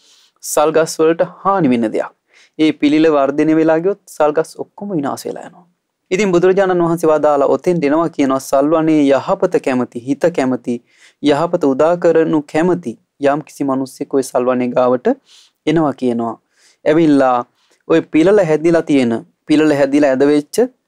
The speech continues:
අතු ටික රැහැලා ඉවත් කරනවා කියනවා. සල්වනේ ඇතුළ හොඳට පිරිසුදු කරනවා.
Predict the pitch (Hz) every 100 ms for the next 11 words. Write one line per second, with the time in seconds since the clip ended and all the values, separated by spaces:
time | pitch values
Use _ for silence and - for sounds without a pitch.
0 | _ - - 165 156 156 139 139 156 139
1 | 127 143 - 131 117 117 120 117 - -
2 | _ _ _ _ _ _ _ - _ -
3 | 170 175 202 196 180 160 139 - 170 165
4 | 147 147 175 202 233 180 160 156 147 135
5 | 131 120 120